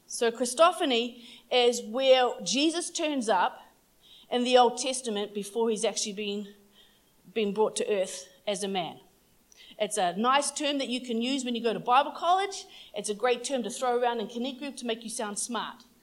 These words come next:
But a Christophany is when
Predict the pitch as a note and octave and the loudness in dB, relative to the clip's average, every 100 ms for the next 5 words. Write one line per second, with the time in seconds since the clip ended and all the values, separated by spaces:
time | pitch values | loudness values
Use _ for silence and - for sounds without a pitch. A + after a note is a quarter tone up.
0 | _ - - - - - - - _ - | _ -20 -20 -20 -20 -20 -20 -20 _ -20
1 | - - - B3+ B3+ D#4 - F4+ F#4+ F#4 | -20 -20 2 2 4 -2 4 4 4 2
2 | C#4+ B3+ D4 - - - B3 A3 A#3 D#4+ | 0 -2 -4 -12 -20 -2 -2 -2 0 4
3 | E4 D#4 D4+ | 4 4 0